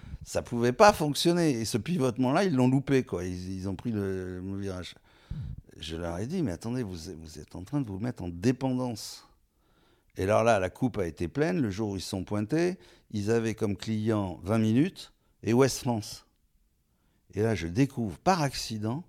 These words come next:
que vingt minutes est la propriété d'Ouest France.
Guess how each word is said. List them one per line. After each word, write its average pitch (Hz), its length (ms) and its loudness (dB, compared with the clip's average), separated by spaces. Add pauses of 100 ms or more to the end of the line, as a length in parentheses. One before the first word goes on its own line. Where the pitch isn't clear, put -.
(800)
que - 100 -6
vingt 95 240 0
minutes 120 540 0 (520)
est 101 60 0
la 101 100 0
propriété 104 600 -4
d'Ouest 104 260 -4
France. - 440 -12